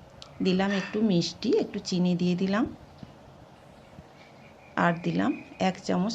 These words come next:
থেতো করা আদা, দিয়ে দিলাম চিলি ফ্লেক্স। আপনারা চাইলে কাঁচা লঙ্কাও এর মধ্যে কুচিয়ে দিতে পারেন।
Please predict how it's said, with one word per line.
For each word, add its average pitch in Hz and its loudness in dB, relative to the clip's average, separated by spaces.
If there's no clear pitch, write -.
থেতো 180 -4
করা 175 -2
আদা, 170 -2
দিয়ে 214 0
দিলাম 214 2
চিলি 175 0
ফ্লেক্স। 180 -4
আপনারা 214 2
চাইলে 214 0
কাঁচা - 0
লঙ্কাও 180 0
এর 196 2
মধ্যে 175 0
কুচিয়ে 208 -4
দিতে 160 -4
পারেন। 165 -8